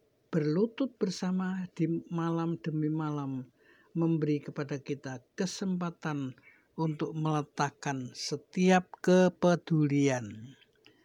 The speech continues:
kegembiraan, dan kesedihan di hadapan Tuhan Allah Bapa yang Maha Kuasa. Kita sudah melihat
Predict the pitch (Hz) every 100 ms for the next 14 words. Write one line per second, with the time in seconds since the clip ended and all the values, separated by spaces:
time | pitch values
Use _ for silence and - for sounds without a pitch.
0 | _ _ - 180 - 190 185 185 185 156
1 | 147 139 127 - 165 151 - 151 165 -
2 | 151 151 143 139 135 - - _ _ -
3 | 143 139 - 139 - 131 131 131 131 _
4 | _ _ _ _ _ _ _ _ - -
5 | 151 139 120 120 120 _ _ - _ _
6 | 143 151 143 - - 135 - 135 135 135
7 | 127 120 123 123 - 120 117 - _ _
8 | _ _ _ _ _ _ _ _ _ _
9 | _ _ _ _ _ _ _ - - _
10 | _ _ _ _ _ _ - 226 277 294
11 | - 220 208 220 180 190